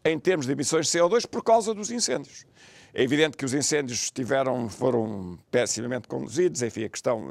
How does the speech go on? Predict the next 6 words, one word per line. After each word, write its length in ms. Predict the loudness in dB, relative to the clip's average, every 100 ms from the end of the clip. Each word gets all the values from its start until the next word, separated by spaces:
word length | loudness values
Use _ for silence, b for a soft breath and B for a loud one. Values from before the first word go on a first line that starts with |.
| -4
houve 220 | -2 -2
aí 40 | -4
questões 400 | -2 -2 -2 -2
complicadíssimas, 800 | -6 -8 -8 -2 -2 -2 -8 -12 B B
mas 160 | -4 0
basicamente 720 | 2 2 0 -2 -2 -2 -6